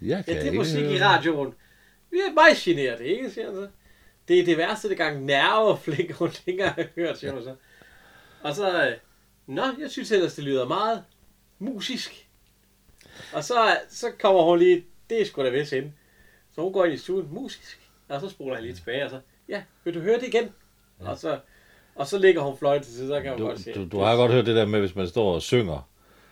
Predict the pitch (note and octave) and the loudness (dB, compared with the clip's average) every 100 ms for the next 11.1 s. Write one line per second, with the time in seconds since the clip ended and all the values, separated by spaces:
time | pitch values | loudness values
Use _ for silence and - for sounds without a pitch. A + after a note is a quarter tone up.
0 | _ _ - G2 D#2 A2 A2 - D#2+ G2+ | _ _ -4 -4 2 2 0 -6 -8 -4
1 | A2 F#2+ A2+ F#2 G#2+ A2+ A2 F2+ A#2+ G2 | -2 -2 -4 -2 2 2 0 -2 -2 -2
2 | F#2 F#2 F2+ A2 G2 G#2 A2 G2 - E3+ | -2 -2 -2 -4 0 2 2 0 0 2
3 | G3+ F3+ D#3+ E3 D3 C3 A2+ G2 G#2+ A#2 | 4 4 0 -2 -4 2 2 4 4 6
4 | G#2+ G2+ A2 G#2+ F#2+ F2 E2 E2+ - G2 | 6 6 4 4 2 2 -2 -8 0 0
5 | F#2+ E2+ E2 - - - - - _ _ | 0 -4 -10 -16 -20 -20 -20 -20 _ _
6 | - E3+ E3+ A#3 A#3+ F3 - D#3+ C#3 A2+ | -14 -12 -10 -2 0 0 0 0 0 -2
7 | G2+ G2+ _ _ _ _ _ _ _ _ | -8 -16 _ _ _ _ _ _ _ _
8 | _ A#2+ - B2 A2+ G#2+ A2 - _ _ | _ -18 -14 -12 -10 -12 -16 -20 _ _
9 | _ D#3 E3+ D3+ B2 B2+ A#2 - - C3 | _ -12 -6 -6 -4 -4 -6 -8 -10 -6
10 | C#3+ A#2 - _ D#3 D3+ A2 F#2 F2+ B2 | -6 -6 -10 _ -8 -6 -6 -6 -8 -12
11 | B2+ | -16